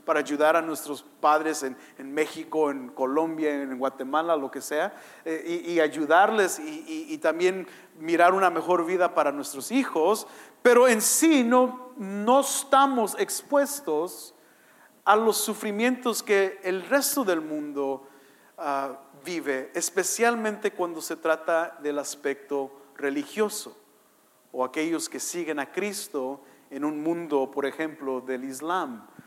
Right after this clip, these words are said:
o en un mundo, ah, de comunismo como en China. No es lo mismo y hay otros cristianos que,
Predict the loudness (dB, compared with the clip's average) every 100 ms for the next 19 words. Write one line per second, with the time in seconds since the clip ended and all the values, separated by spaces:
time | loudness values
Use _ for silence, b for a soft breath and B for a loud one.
0 | B B -10 -8 -8 -10 -8 -8 -8 -4
1 | -2 -2 -4 B B -6 -2 -2 -2 -4
2 | -4 -4 -8 -8 -6 -4 -2 -2 -2 -6
3 | -4 -6 -8 -10 -6 -4 -4 -6 -8 -14
4 | b b b b -6 2 6 6 6 2
5 | 4 6 4 2 -2 -2 -6 -20 _ _
6 | 0 4 6 4 2 -2 -2 -4 -6 -2
7 | 2 2 2 -2 -4 -4 -2 -4